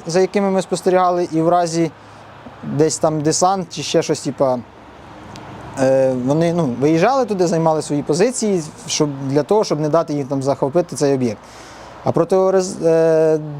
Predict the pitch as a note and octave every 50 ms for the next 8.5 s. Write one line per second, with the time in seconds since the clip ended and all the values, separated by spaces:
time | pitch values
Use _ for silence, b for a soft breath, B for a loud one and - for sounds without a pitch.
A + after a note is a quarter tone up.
0 | D#3 E3+ D3 D3 F3+ F3 F#3+ F3 - - C4 C#4+ C#4 C4 A3+ G#3 A3+ A3 - F#3
1 | F3+ F3 F#3 F3 F3+ F#3+ F#3 F3 F#3 F3+ F3 - - F3 E3 E3 F3 F3 E3+ -
2 | B B B B B B B B B B B B B - - - B B B B
3 | B B B - - - - - - - - - - E3+ G3 G#3+ G#3+ G#3 G3+ G3
4 | D#3 D3 B B C#3+ C#3 D3+ D3+ F3 F3 - - F#3+ E3 F3 E3+ E3+ D#3+ - E3+
5 | E3 E3 D#3+ D#3 D3+ C3+ - B B B B B - - - - - - - -
6 | - - - C3+ - E3 D#3 E3+ E3+ D#3+ C#3+ - F3 D#3+ D3+ D3+ D#3+ D#3+ G3+ A#3+
7 | A#3 G#3+ G3+ F#3+ E3 - - F3 E3 C#3+ D3+ D#3 E3 E3 - D3+ C#3+ D#3+ E3 D#3+
8 | - E3+ E3+ E3 D#3+ D#3 D3+ D3 C#3+